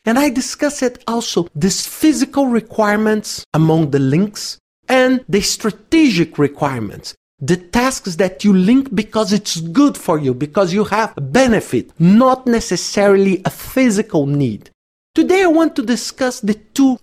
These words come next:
left, finish to finish and start to finish. What is a finish to finish relationship? A finish to finish relationship, it's exactly the opposite of a start to start relationship.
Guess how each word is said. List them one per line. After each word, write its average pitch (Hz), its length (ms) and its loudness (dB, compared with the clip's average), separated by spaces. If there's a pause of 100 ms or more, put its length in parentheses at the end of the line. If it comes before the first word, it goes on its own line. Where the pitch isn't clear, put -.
left, - 560 -4 (560)
finish 349 480 2
to 262 100 -2
finish - 560 -2 (180)
and 196 200 4
start 175 540 -4
to - 40 -14
finish. - 500 -10 (380)
What 453 220 0
is 349 120 2
a 294 60 2
finish - 540 -2
to - 100 -6
finish 147 560 -4 (100)
relationship? 127 760 -2
A 180 40 -4
finish 427 440 0
to 302 120 -2
finish - 520 -2
relationship, 170 920 0 (160)
it's - 240 -4
exactly 320 480 0
the 185 160 2
opposite 151 680 -2 (100)
of - 160 -8
a 104 100 -6
start - 420 -8
to 101 100 -8
start - 360 -10
relationship. - 800 -8